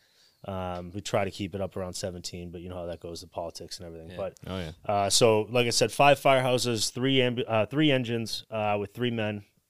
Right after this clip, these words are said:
Speaker 1: apiece, one tower, uh, three men. Uh, we have a full-time ambulance with B L S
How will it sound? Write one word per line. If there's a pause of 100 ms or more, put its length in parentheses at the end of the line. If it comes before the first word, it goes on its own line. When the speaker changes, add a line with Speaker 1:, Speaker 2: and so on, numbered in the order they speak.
Speaker 1:
apiece, (360)
one
tower, (260)
uh,
three
men. (640)
Uh,
we
have
a
full-time
ambulance
with
B
L
S